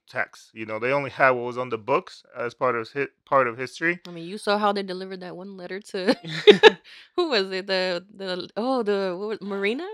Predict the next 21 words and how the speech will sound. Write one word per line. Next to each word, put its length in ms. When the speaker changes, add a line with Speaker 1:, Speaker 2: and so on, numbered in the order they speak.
Speaker 2:
Wasn't 260
it 120
her 80
name? 240
That 80
Speaker 1:
Yeah. 160
Speaker 2:
she 80
was 120
waiting 280
to 80
hear 160
from 140
her 100
baby 260
daddy? 460
<laughs> 240
Speaker 1:
But 120
Speaker 2:
It's 80
Speaker 1:
you 80
Speaker 2:
freaking 180
months. 480